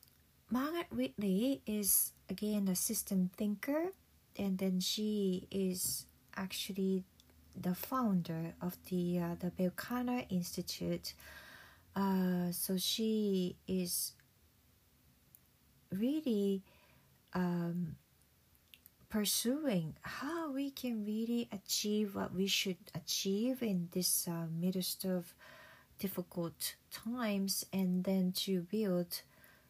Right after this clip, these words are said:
healthy relationship. So, uh, that's how she really is.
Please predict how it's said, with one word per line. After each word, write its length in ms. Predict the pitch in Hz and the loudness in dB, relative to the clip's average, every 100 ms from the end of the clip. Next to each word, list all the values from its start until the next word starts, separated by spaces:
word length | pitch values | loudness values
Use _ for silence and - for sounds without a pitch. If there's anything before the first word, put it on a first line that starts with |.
| - | -12
healthy 680 | - 214 214 - 208 208 - - | -2 -2 0 0 0 0 -6 -2
relationship. 840 | 180 170 160 143 165 151 - - - - - - - - - | 2 2 0 -2 -4 -4 -4 -6 -14 -20 -20 -20 -20 -20 -8
So, 600 | - - 202 190 190 190 - _ _ - - - - _ - - - | -2 0 4 4 4 0 -4 _ _ -20 -20 -20 -20 _ -20 -8 -2
uh, 400 | 180 175 175 175 | 0 2 0 -2
that's 260 | 220 - - | -2 -2 -2
how 260 | 220 233 | 2 2
she 360 | 220 - 208 196 | 4 4 2 4
really 500 | 185 185 185 180 180 - - - - - - | 4 4 2 0 -4 -14 -20 -20 -20 -20 -2
is. 520 | 208 262 311 - - | 2 4 4 2 2